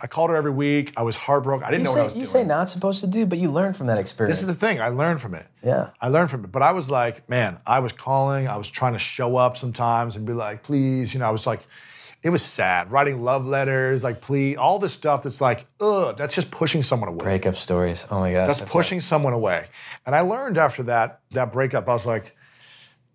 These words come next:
Speaker 1: never again am I gonna do something like this where I, it drags on for this long. Because it just, I felt miserable the whole time. I pushed myself away from her. Like, she put, I pushed her so far away from me by doing that.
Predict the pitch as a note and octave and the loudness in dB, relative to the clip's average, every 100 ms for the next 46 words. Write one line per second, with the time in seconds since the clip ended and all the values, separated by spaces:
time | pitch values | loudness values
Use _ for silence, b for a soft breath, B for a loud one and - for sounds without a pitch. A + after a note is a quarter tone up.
0 | _ _ - A2+ - A2 C3 C3+ A#2 A2+ | _ _ -12 -6 0 2 2 0 0 0
1 | A#2 G#2+ G#2+ G#2 G#2 F#2 F#2+ G#2 F#2 - | 0 0 -2 -4 -6 -6 -8 -6 -8 -4
2 | G2 F2+ F2+ F#2+ - - G#2+ G#2 A#2 A2+ | -2 -2 -4 -12 -12 -8 -4 0 0 0
3 | G2+ G#2 F#2+ F2+ F2 - D3+ - - - | -4 -6 -8 -12 -14 -16 -16 -16 -16 -20
4 | - b b b b - A#2 A2 G3 F#3+ | -20 b b b b -6 -4 0 -2 -2
5 | - _ _ _ _ _ B2 E3+ F#3+ D#3 | -10 _ _ _ _ _ -2 0 0 0
6 | B2+ A#2 A2+ A2+ G#2+ G2+ G#2 - G2+ G2 | 0 0 0 -2 -2 -4 -6 -6 -6 -8
7 | G2+ b b b b b b b - A#2+ | -14 b b b b b b b 0 0
8 | - - - - A#2+ - A#2 F2 E2 G2 | 0 -2 -2 0 -2 2 0 0 -2 2
9 | D3 - D#2+ D2 - G#2 A#2 G2 - - | 2 0 -10 -12 -16 -16 -10 -4 -2 2
10 | F#3+ F#3+ - D#3+ - - B2 A#2 - F3+ | 2 0 -2 -2 -4 -2 -2 -2 -2 -2
11 | - F#2 - D#3 D3 F2+ E2+ D#2+ - D#2+ | -2 -8 -4 -4 0 -2 -2 -8 -14 -12
12 | F#2 G2 F2+ C#3+ D3 - B2 A2+ | -4 -4 0 0 0 -6 -14 -16